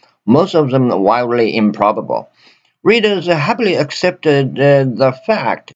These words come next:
that an obscure maid servant was really the he-, hero's mother. A long-lost brother, who was presumed dead,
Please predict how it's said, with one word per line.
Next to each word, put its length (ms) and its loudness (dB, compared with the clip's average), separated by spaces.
that 200 0
an 240 0
obscure 840 0
maid 460 0
servant 480 0
was 540 0
really 460 2
the 200 0
he-, 440 -4
hero's 680 2
mother. 580 -2
A 100 4
long-lost 1200 0
brother, 440 -2
who 280 2
was 320 2
presumed 720 2
dead, 460 0